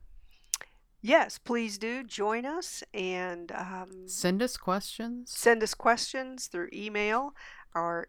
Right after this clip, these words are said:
Speaker 1: email address is five, F I V E, spelled out, five feline farm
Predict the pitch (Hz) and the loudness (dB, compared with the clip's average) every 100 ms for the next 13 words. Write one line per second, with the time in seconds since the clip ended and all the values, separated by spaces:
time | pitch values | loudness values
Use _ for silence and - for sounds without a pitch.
0 | _ 208 214 214 202 202 196 190 196 196 | _ -6 0 2 4 4 2 2 0 0
1 | 254 - - 170 165 - - - - 165 | 0 -4 -6 -6 -6 -10 -12 -4 4 6
2 | 180 202 247 - 170 165 196 196 185 208 | 6 2 -2 -2 0 2 4 4 2 -4
3 | - 202 214 285 349 - - 190 202 214 | -6 -6 -6 -6 -8 -8 -2 -2 0 0
4 | - - 170 180 190 - 208 208 196 196 | 0 4 6 6 4 -4 -6 -2 0 0
5 | 190 - 196 196 220 247 | -2 -2 0 2 0 -4